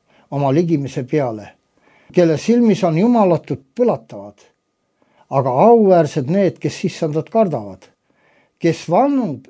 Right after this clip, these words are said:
enesele kahjuks, kuid ei riku vannet, kes oma raha ei anna laenuks, et kasu saada, ega võta altkäemaksu süütu vastu,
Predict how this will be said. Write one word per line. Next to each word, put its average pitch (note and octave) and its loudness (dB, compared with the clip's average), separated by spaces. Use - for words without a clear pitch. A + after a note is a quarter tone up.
enesele F3 -2
kahjuks, G3 -2
kuid C#3+ -2
ei C3+ -4
riku D#3 -4
vannet, C3+ -12
kes E3+ 2
oma D3+ 0
raha F#3 2
ei D3 0
anna D#3 -2
laenuks, G#3 0
et - -18
kasu E3 -4
saada, G#2+ -10
ega C#3 -2
võta F3+ 0
altkäemaksu F3 -4
süütu G3 0
vastu, C#3 -2